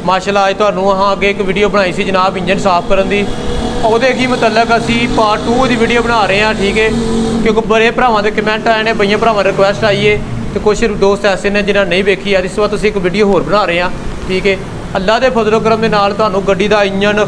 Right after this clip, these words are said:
ਖੱਬਾਂ ਇੰਜ ਸਾਫ਼ ਕਰਕੇ ਵਿਖਾਵਾਂਗੇ ਕਿ ਜਿਵੇਂ ਤੁਸੀਂ ਕਹੋਗੇ ਕਿ ਵਾਕਈ ਭਾਜੀ ਜ਼ੀਰੋ ਮੀਟਰ ਹੋ ਗਈਆਂ ਨੇ, ਠੀਕ ਹੈ।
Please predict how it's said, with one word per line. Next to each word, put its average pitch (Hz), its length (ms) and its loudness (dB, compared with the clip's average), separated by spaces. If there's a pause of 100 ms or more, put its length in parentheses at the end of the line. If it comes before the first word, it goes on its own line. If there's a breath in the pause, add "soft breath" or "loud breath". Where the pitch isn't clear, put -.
ਖੱਬਾਂ 185 440 0
ਇੰਜ 190 200 -4
ਸਾਫ਼ 185 260 0
ਕਰਕੇ 196 200 2
ਵਿਖਾਵਾਂਗੇ 196 440 2
ਕਿ 202 100 0
ਜਿਵੇਂ 202 240 0
ਤੁਸੀਂ 208 220 0
ਕਹੋਗੇ 208 320 2
ਕਿ 202 140 2
ਵਾਕਈ 190 260 0
ਭਾਜੀ 190 400 0
ਜ਼ੀਰੋ 180 200 2
ਮੀਟਰ 196 220 0
ਹੋ 190 180 2
ਗਈਆਂ 143 220 0
ਨੇ, 143 180 0 (640)
ਠੀਕ 165 140 -4
ਹੈ। 196 120 2